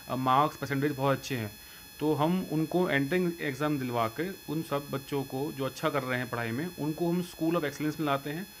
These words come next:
और वहाँ उनके हिसाब से, उनके interest के हिसाब से उनको best education या best facility जो है उनको दी जाती है ताकि वो आगे बढ़कर,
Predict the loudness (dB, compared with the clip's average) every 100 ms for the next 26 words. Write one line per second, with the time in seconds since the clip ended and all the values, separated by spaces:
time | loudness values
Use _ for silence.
0 | -18 -4 0 4 4 4 4 4 4 2
1 | 2 2 4 4 4 2 2 2 2 2
2 | 4 2 4 4 6 4 2 -6 -8 -10
3 | -12 -2 0 0 4 4 4 2 -2 0
4 | 0 2 2 2 2 4 4 4 0 0
5 | 2 2 2 2 0 0 -2 0 -2 -2
6 | -2 2 2 4 4 4 4 4 2 2
7 | 2